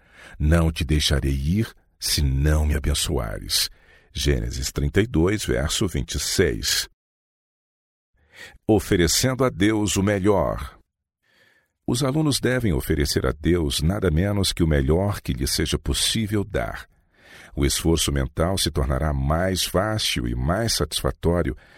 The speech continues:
à medida que se aplicarem à tarefa de compreender as coisas profundas de Deus.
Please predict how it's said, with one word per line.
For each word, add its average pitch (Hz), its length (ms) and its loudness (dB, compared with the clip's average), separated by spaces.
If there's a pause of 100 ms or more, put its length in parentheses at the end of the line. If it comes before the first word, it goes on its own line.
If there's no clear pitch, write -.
(140)
à 123 100 -4
medida 127 340 0
que - 100 -2
se - 140 -2
aplicarem 107 640 -2
à 85 60 0
tarefa 73 600 0
de - 120 -4
compreender 78 560 2
as - 160 -2
coisas 87 320 2
profundas 90 760 -2
de - 160 -6
Deus. 52 560 -6